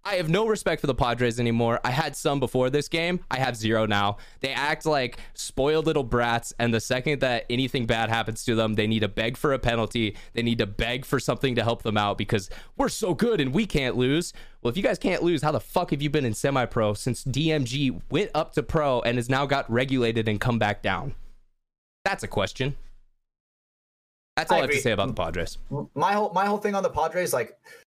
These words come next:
Speaker 2: um, it was back, it was back and forth match. And let me just say, dude, I was stabbing, like, their Dorito guy, I was stabbing that guy in the face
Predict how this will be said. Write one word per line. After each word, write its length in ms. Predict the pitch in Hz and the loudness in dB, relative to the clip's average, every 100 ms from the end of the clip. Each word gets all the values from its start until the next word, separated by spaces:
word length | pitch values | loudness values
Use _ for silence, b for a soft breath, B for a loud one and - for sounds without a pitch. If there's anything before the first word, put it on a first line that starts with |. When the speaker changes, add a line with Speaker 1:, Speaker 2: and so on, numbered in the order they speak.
| _ | _
Speaker 2:
um, 500 | 127 120 110 101 95 - _ _ | 0 2 0 -2 -8 -12 _ _
it 40 | |
was 100 | 127 101 | -4 0
back, 240 | 156 170 | -2 -2
it 120 | 165 | -2
was 140 | 143 110 | -2 -2
back 260 | - 151 | -2 -2
and 80 | 156 | 0
forth 180 | 143 131 | 0 0
match. 320 | 110 98 - - | -2 -4 -6 -4
And 80 | |
let 100 | 117 | -2
me 60 | 165 | -2
just 180 | 170 - | -4 0
say, 280 | 135 151 165 107 | 0 0 -4 -4
dude, 280 | 120 90 - b _ _ | -4 -4 -10 b _ _
I 180 | 117 151 | 0 0
was 200 | 131 104 | -2 -6
stabbing, 640 | - - 123 113 120 113 - | -6 -2 0 0 -2 -10 -6
like, 160 | 107 | -2
their 120 | 131 131 | -2 0
Dorito 260 | 135 147 | 0 0
guy, 220 | 156 151 - - | 2 -2 -4 -2
I 200 | 117 135 | 0 0
was 200 | 123 - | -4 -4
stabbing 300 | 120 123 127 | -2 -2 -2
that 120 | 127 | -2
guy 140 | 123 123 | -2 -2
in 60 | |
the 60 | 110 | -6
face 380 | - 110 120 | -4 -4 -4